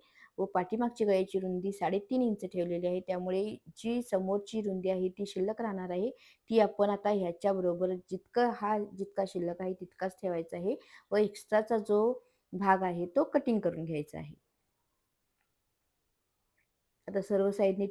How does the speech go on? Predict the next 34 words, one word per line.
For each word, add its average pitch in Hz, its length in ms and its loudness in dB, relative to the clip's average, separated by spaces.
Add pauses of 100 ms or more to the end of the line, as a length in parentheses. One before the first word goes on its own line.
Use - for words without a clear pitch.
टीप 180 160 2
मारून 185 280 -2
झालेली 180 380 -2
आहे. 185 220 -4 (160)
आता 220 320 -6 (420)
एक्स्ट्राचं 233 440 -2
कापड 196 360 0
जे 185 80 0
आहे 180 180 0
ते 180 120 -2
कटिंग 180 360 -6
करून 180 240 -4
घ्यायचं 185 300 -2
आहे. 202 180 0 (2000)
आता 208 160 2
पहा 220 260 4
याच्यावरती 196 600 4
सरळ 185 360 4
भाग 190 200 0
जो 190 160 0
आहे 180 180 2
तो 190 140 0
अशा 180 240 -2
पद्धतीने 175 440 -6
ठेवायचा 165 540 -4
आहे. 190 200 0 (840)
आता 208 200 4
थोडंसं 247 340 8
किंचित 220 380 0 (100)
कमी 202 240 4
जास्त 208 280 2
जे 202 200 6
झालेलं 190 400 0
असतं 190 260 -6